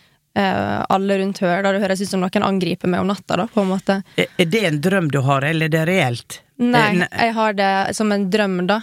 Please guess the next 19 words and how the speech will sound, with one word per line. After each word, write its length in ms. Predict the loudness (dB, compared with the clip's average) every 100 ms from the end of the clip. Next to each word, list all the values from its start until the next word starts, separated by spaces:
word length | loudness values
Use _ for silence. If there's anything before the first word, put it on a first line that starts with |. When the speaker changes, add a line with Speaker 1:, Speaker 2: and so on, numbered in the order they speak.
| -2
Speaker 1:
eh, 200 | 2 2
Speaker 2:
Ja, 100 | 2
Speaker 1:
søvnparalyse. 560 | 0 0 0 0 2
Speaker 2:
og 100 | 2
så 0 |
våkner 460 | 2 0 2 2 2
du, 180 | 0 -2 _ -4
Speaker 1:
Mm. 380 | -2 0 -2 -6 -2 -2
Speaker 2:
så 180 | 0
våkner 540 | 0 0 0 0 2 2
du 160 | 0 0
i 160 | 0
den 240 | 2 2 0
skrekken. 640 | -2 -2 -2 0 0 0 -2
Speaker 1:
Mm. 440 | -2 0 -2 -4 -10 _
Speaker 2:
Ja. 120 | -6 -4
Speaker 1:
Så 480 | -2 -2 0 0 0
det 140 |
er 60 | -4